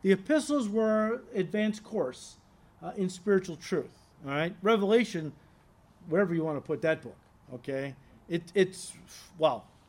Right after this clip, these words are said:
it's a whole different stratosphere. But, um, there's coming a point when they would be able to comprehend the deeper things of God.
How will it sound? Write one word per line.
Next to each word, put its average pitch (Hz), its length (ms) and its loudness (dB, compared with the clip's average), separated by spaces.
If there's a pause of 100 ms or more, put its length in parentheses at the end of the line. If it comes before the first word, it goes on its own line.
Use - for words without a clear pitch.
(120)
it's 127 180 -10
a 143 40 -10
whole 160 140 0
different 131 340 -4 (200)
stratosphere. 143 680 -2 (100)
But, 180 180 2 (480)
um, 160 540 2 (1000)
there's 240 140 8
coming 339 340 6
a 262 60 4
point 196 640 0 (160)
when 208 220 4
they 262 120 6
would 269 200 4
be 233 140 4
able 233 180 2
to 208 80 4
comprehend 214 640 0
the 196 60 2
deeper 208 340 0
things 156 280 -4
of 127 140 -6
God. 127 200 -4